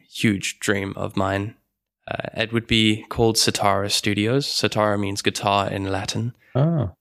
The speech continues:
Speaker 1: Um, so that's, that's a massive dream of mine. So I would love to produce other artists, uh, collaborate with other artists, um, be a part of other albums and big projects.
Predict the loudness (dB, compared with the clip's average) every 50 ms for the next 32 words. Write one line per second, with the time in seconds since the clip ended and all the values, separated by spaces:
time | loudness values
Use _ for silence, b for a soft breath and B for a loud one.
0 | _ _ -4 -2 -2 0 0 0 0 0 -2 -2 -4 -4 -8 -12 _ _ _ _
1 | _ _ _ _ _ -2 0 2 2 2 2 0 0 0 0 0 -2 -4 -4 -2
2 | -2 -2 0 0 0 0 0 0 -2 -4 -4 -4 -4 -4 -4 -6 -4 -2 -2 0
3 | 0 -2 -4 -8 _ _ _ _ _ _ -6 -4 -4 -2 -2 -4 -4 -4 -4 -4
4 | -4 -4 -2 -2 -2 -2 -2 -2 0 0 0 0 -2 -2 2 2 2 4 2 2
5 | 2 2 2 2 2 0 -2 -2 -4 -4 -4 -4 -2 -4 -4 -6 -6 -12 -14 -12
6 | -10 -8 -6 -2 -2 0 0 2 2 0 0 0 -2 -2 -2 -2 0 0 0 0
7 | 0 -2 -4 -8 -8 -6 -4 -4 -4 -4 -4 -6 _ _ _ _ -6 -4 -2 -2
8 | -2 -4 -4 -6 -8 -10 -14 _ _ _ _ _ _ _ _ _ _ _ 0 2
9 | 2 2 4 2 2 2 0 -2 -6 -8 -12 -12 -14 -14 _ _ -20 -20 _ _
10 | _ _ _ _ _ -4 -2 -2 -2 -2 0 0 0 0 0 -2 -2 -2 -4 -4
11 | -4 -4 -4 -6 _ _ _ _ _ _ _ _ _ _ _ _ _ _ _ _
12 | _ _ _ -2 0 2 2 0 0 0 0 0 0 2 2 0 -2 -2 -2 -2
13 | -2 -2 -2 -4